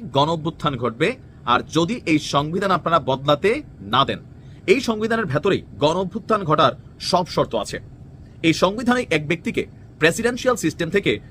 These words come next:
প্রধানমন্ত্রী শাসিত সিস্টেমে প্রধানমন্ত্রীর হাতে সব ক্ষমতা দিয়ে দিয়েছে। তুষারের বক্তব্য, প্রধানমন্ত্রীর মধ্য দিয়ে একটা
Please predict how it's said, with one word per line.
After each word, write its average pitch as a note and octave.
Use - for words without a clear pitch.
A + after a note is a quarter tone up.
প্রধানমন্ত্রী F#3
শাসিত C#3+
সিস্টেমে C#3
প্রধানমন্ত্রীর E3+
হাতে B2
সব E3+
ক্ষমতা B2
দিয়ে A2+
দিয়েছে। A2
তুষারের D3+
বক্তব্য, D#3
প্রধানমন্ত্রীর G#3+
মধ্য C#3+
দিয়ে C#3+
একটা B2+